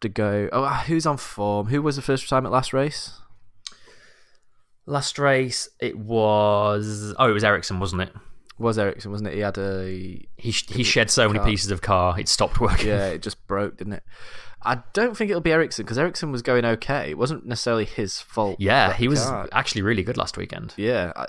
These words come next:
Speaker 1: I think probably you're looking at, like, a Grosjean or a Magnussen. Th-, those Haas's have been right in the mi-, in the thick of it recently. Uh, maybe a, um, maybe one of the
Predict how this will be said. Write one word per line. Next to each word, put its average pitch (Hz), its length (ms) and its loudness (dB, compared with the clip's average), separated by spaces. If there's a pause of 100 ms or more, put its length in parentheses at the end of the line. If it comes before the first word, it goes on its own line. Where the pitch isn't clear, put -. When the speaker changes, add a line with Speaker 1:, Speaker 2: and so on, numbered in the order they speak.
(160)
Speaker 1:
I 113 80 -4
think - 420 -6
probably 131 440 2
you're 110 120 -2
looking 110 240 -2
at, - 80 -6
like, 92 180 -8
a 101 60 -10
Grosjean 104 540 -4
or 98 120 -6
a 95 60 -6
Magnussen. 101 720 -8
Th-, 101 140 -10
those 101 220 -8
Haas's 98 420 -8
have 98 120 -10
been 101 140 -8
right 101 200 -8
in 101 80 -8
the 98 60 -6
mi-, 101 240 -8 (180)
in 98 80 -10
the 98 60 -8
thick - 280 -8
of 95 100 -12
it - 80 -10 (100)
recently. 98 600 -12 (560)
Uh, 98 100 -4
maybe 110 440 0
a, 104 420 0
um, 101 320 -8 (580)
maybe 107 220 -2
one 110 100 0
of 104 80 -2
the 101 500 -4